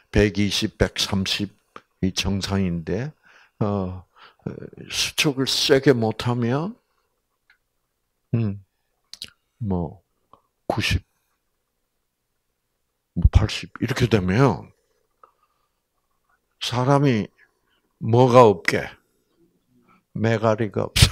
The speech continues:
<laughs> 예. 피를 뿜어낼 만큼 뿜어내야지. 예, 그렇죠. 그다음에 확장기 혈압이, 혈압이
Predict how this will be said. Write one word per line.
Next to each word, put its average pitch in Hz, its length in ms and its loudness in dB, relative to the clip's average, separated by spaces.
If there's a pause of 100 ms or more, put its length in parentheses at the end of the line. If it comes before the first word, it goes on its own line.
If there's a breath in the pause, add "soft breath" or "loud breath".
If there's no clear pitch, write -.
(120)
<laughs> - 1200 -4
예. - 1200 -10 (220)
피를 131 360 -6 (640 soft breath)
뿜어낼 151 580 6
만큼 98 560 -4
뿜어내야지. 151 1040 -4 (540)
예, 104 220 -6 (340)
그렇죠. - 420 -12 (2000 loud breath)
그다음에 110 840 6 (760 soft breath)
확장기 180 1300 2
혈압이, 113 960 2 (880)
혈압이 101 680 -4